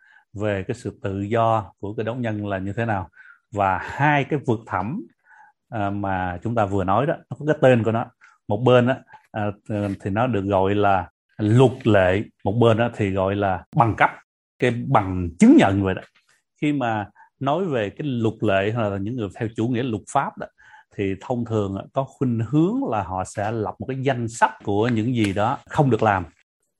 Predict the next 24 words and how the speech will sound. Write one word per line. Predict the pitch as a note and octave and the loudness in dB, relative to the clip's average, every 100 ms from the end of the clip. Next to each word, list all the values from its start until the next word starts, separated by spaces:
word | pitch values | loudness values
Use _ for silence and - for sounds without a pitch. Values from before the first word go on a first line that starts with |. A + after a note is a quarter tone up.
| _ _ | _ _
Và | B2 | -2
rồi | A#2 A#2 A#2+ | 0 0 -2
nếu | A#2+ D3+ G#3+ | -2 -2 -4
mà | G3+ B2+ A#2 A2 | -4 -4 -4 -6
rơi | G2+ G2 C#3 D3 D3 | -8 -4 -2 0 0
vào | A#2 | -4
một | G#2 G#2 | -6 -8
cái | D3+ | -8
vực | D#3 A#2+ G#2+ - | -6 -6 -6 -6
phía | |
bên | D#3 C#3 B2+ | -4 -4 -4
kia | B2+ B2+ A#2+ | -4 -4 -4
gọi | G2+ G#2 | -4 -4
là | G#2+ G2+ F#2 - | -4 -6 -8 -8
bằng | - G#2 F2+ | -6 -4 -4
cấp | F3 - C3 | -4 -4 -6
hay | A#2+ | -8
là | |
cái | A2 B2+ | -6 -4
giấy | D3+ F3+ F3+ | -4 -6 -4
chứng | A3 A3 | -4 -2
nhận | A2 F#2 G2+ | -4 -2 -4
đó, | B2+ - - _ _ _ | -6 -8 -20 _ _ _
thì | A2+ A2 G2 | 0 0 0